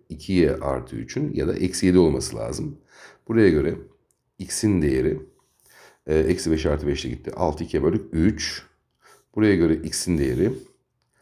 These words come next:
iki. Buraya göre x'in değeri üç eksi üç olarak işte ya yedi eksi üçten dört, ikiye böl iki. Özür dilerim, y'nin değeri. Buraya göre y'nin değeri ise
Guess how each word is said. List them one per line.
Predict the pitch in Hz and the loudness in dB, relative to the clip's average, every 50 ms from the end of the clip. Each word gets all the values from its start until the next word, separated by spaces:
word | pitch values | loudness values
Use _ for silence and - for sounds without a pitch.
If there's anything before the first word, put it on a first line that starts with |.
| _ _ _ _ _ _ - | _ _ _ _ _ _ -18
iki. | 73 71 - - - 67 65 71 82 95 123 123 - - - _ _ _ - | -16 -14 -10 -6 -2 0 2 2 2 2 0 -2 -8 -12 -18 _ _ _ -8
Buraya | 85 92 98 98 98 | -2 2 4 4 6
göre | 95 92 85 80 78 | 6 4 4 2 0
x'in | - - - - - 85 80 | -2 -4 -8 -6 -4 -2 0
değeri | 73 71 64 62 62 69 85 - - - - _ _ _ _ _ _ | 0 0 0 -2 -2 -2 -4 -4 -6 -14 -20 _ _ _ _ _ _
üç | - - - 71 | -20 -16 -12 -12
eksi | 67 67 - - 67 | -12 -10 -10 -12 -10
üç | - - | -6 -4
olarak | 67 65 65 - | -4 -4 -4 -6
işte | - - - - | -10 -16 -16 -12
ya | - 80 - | -12 -10 -8
yedi | 55 60 71 71 71 | -6 -4 -2 0 0
eksi | 69 64 64 - - | 0 -2 -2 -6 -12
üçten | - - - 90 117 156 - - - - | -14 -10 -6 -6 -6 -6 -6 -8 -10 -6
dört, | 71 69 65 - - | -6 -6 -6 -8 -12
ikiye | - - 78 73 | -12 -10 -10 -8
böl | - - | -8 -6
iki. | 78 76 - - 69 69 - - - - - - _ _ _ _ _ _ _ - | -8 -8 -6 -4 -2 -2 -2 -2 -4 -8 -10 -18 _ _ _ _ _ _ _ -12
Özür | 76 73 67 | -10 -8 -6
dilerim, | 65 62 58 62 | -4 -4 -4 -4
y'nin | 65 65 65 65 65 64 | -2 -2 -2 -2 -2 -4
değeri. | 58 58 57 58 69 - - - _ _ _ - - - - - - _ _ - | -4 -6 -6 -6 -8 -8 -10 -14 _ _ _ -20 -20 -20 -20 -20 -20 _ _ 2
Buraya | 110 113 107 | 4 4 6
göre | 95 87 85 80 | 6 4 4 2
y'nin | 78 76 80 82 92 98 95 82 | 2 2 2 2 4 4 2 2
değeri | 76 69 65 65 | 0 0 -2 -4
ise | 64 64 - - - | -6 -6 -6 -6 -6